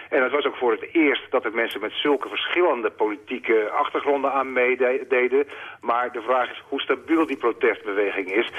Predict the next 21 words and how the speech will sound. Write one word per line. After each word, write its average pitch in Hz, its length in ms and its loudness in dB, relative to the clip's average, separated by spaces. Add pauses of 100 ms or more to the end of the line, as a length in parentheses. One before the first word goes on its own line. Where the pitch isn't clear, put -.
(220)
En 147 120 0
dat 135 180 0
moet 139 140 0
de 131 60 -4
komende 113 400 0
maanden 104 400 -2
blijken. 123 460 0 (200)
Ik - 200 0
denk 139 200 0
vooralsnog 123 460 0
dat, 104 160 0 (100)
eh, 104 80 4 (100)
als 175 340 0
Orbán 135 420 2
al, 123 240 0
eh, 120 300 2
aan, 123 260 -2
aan 123 160 -2
druk 123 220 2
zal 107 200 0
toegeven... 104 640 2